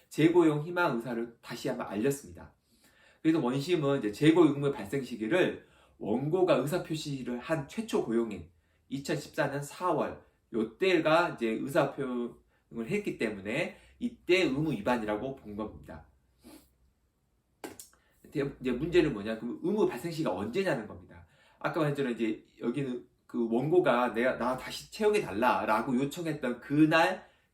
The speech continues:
그 이후에 첫 번째 고용이 있던 그날을 재고용 의무의 발생 시기라고 본 거죠. 대법원은 이거 다르게 판단한 겁니다. 뭐냐면 아무리 늦어도 해고한 후에 두 명째 채용한 이천십일 년 십일월 일 일,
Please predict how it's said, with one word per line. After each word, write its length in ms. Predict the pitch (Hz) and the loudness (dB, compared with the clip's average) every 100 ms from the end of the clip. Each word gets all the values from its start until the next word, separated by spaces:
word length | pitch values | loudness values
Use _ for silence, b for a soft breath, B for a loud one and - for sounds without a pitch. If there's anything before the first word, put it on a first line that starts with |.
| _ | _
그 360 | 160 180 - | 0 0 0
이후에 520 | - 160 202 208 190 185 | -6 -4 -2 0 0 -2
첫 220 | 220 - | -6 -2
번째 300 | 254 254 - | 0 0 0
고용이 240 | 117 107 | -2 -2
있던 260 | 101 95 90 | -8 -12 -14
그날을 720 | - 113 143 135 170 208 208 B _ | -12 -2 0 2 2 0 -4 B _
재고용 380 | 131 135 139 | -6 -2 0
의무의 180 | 117 117 | -2 -6
발생 320 | 107 101 131 | -8 -10 -10
시기라고 540 | 120 - - 185 117 104 | -10 -12 -4 -2 -2 -4
본 160 | 98 | -10
거죠. 320 | 92 98 80 - b b b b | -16 -14 -16 -20 b b b b
대법원은 580 | - 160 180 160 147 127 104 | 0 4 4 4 0 -4 -6
이거 280 | 110 120 | -2 -2
다르게 460 | 117 - 101 120 139 | -4 -4 -2 0 -2
판단한 340 | - 143 139 | -6 -8 -8
겁니다. 320 | 101 90 87 82 | -10 -14 -16 -14
뭐냐면 580 | 101 107 117 101 135 - - B B B B B B | -10 -6 -6 -6 -6 -8 -16 B B B B B B
아무리 380 | 131 180 208 | 2 4 2
늦어도 500 | 123 143 143 127 143 | 2 2 2 0 0
해고한 440 | 160 240 220 185 156 | 2 4 6 4 2
후에 420 | 123 147 98 - | 0 0 -2 -6
두 220 | - 175 | -6 -2
명째 500 | 214 202 175 - 147 | 0 -2 -2 -2 -2
채용한 640 | - 175 156 113 131 156 - | 0 -2 -2 0 -2 -4 -6
이천십일 720 | 139 170 156 - 226 226 214 | -6 -4 -6 -6 -2 0 2
년 320 | 202 208 202 | 2 0 -4
십일월 560 | - 240 226 180 117 - | -10 -6 0 2 2 0
일 140 | 113 | -4
일, 240 | 113 - | -2 -4